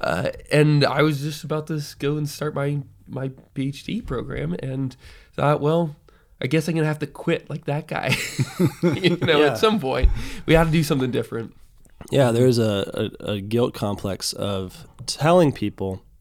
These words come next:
Speaker 1: It's a very
Speaker 2: with a s-
Speaker 1: Catholic answer,
Speaker 2: Well, no, it's a
Speaker 1: actually.
Speaker 2: very, like, guilt. Yeah,
Speaker 1: <laughs>
Speaker 2: it's guilt is the reason, because you look at people and you say, "Okay, I'm going to get you into a lot of debt,"
Speaker 1: Mm-hmm.
Speaker 2: right? And then the reward is supposed to be that you get a certain pass into the middle class, you get a certain,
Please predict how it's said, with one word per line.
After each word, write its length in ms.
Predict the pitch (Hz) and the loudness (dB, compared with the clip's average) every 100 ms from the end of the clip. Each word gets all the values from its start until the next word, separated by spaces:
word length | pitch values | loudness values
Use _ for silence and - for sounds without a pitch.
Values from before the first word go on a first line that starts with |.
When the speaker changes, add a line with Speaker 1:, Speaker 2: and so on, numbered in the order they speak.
| _ _ - _ - | _ _ -20 _ -12
Speaker 1:
It's 100 | - | -2
a 40 | |
very 140 | 262 320 | 0 2
Speaker 2:
with 100 | 120 | 2
a 40 | |
s- 60 | 139 | 2
Speaker 1:
Catholic 280 | 147 147 | 2 0
answer, 420 | 127 123 120 - - | -2 -4 -6 -6 6
Speaker 2:
Well, 160 | 208 | 8
no, 120 | 233 254 | 12 10
it's 120 | 196 | 10
a 20 | |
Speaker 1:
actually. 100 | 220 269 | 8 8
Speaker 2:
very, 60 | 180 | 8
like, 140 | 180 | 8
guilt. 300 | 208 247 143 | 10 8 8
Yeah, 180 | 170 160 | 6 6
Speaker 1:
<laughs> 20 | |
Speaker 2:
it's 180 | 131 147 | 6 2
guilt 200 | - 262 147 | 4 4 6
is 120 | 143 | 2
the 120 | 131 | 2
reason, 300 | 107 98 101 | 0 0 0
because 300 | 120 - 139 | 0 4 4
you 120 | 147 | 6
look 160 | 160 175 | 6 6
at 100 | 160 | 4
people 260 | 143 131 123 | 4 2 2
and 100 | 117 | 2
you 80 | 113 | 0
say, 280 | - 120 107 | 2 2 2
"Okay, 200 | 120 131 | 0 0
I'm 140 | 123 | 0
going 200 | 123 143 | 2 2
to 80 | 123 | 0
get 360 | 107 139 143 143 | -2 -2 0 0
you 100 | 135 | 0
into 280 | 123 120 113 | 0 -2 -4
a 60 | |
lot 200 | 104 104 | -2 -4
of 140 | 98 92 | -4 -6
debt," 260 | 85 - - | -6 -8 -10
Speaker 1:
Mm-hmm. 340 | 120 101 104 101 - 85 | -10 -8 -8 -10 -10 -6
Speaker 2:
right? 220 | 87 - _ _ _ _ - - | -6 -8 _ _ _ _ -20 -4
And 160 | 117 | 2
then 180 | 127 123 | 4 4
the 160 | 110 - | 2 0
reward 520 | 120 113 127 190 185 | 0 2 6 8 8
is 120 | 135 - | 6 2
supposed 360 | 123 135 127 | 0 2 2
to 40 | 110 | 0
be 180 | 117 135 | 2 2
that 120 | 104 | 2
you 120 | 101 98 | -2 -2
get 280 | 104 104 - - | -2 -4 -6 -8
a 80 | 101 | -4
certain 360 | 107 87 98 | -2 -2 -4
pass 380 | - 110 104 - | -6 -4 -4 -6
into 140 | 101 95 | -8 -8
the 60 | |
middle 160 | 92 95 | -8 -8
class, 460 | - 170 170 147 - | 2 4 6 4 2
you 80 | |
get 180 | 110 101 | -2 -4
a 20 | - | -6
certain, 580 | - 113 98 95 87 | -4 -4 -4 -8 -10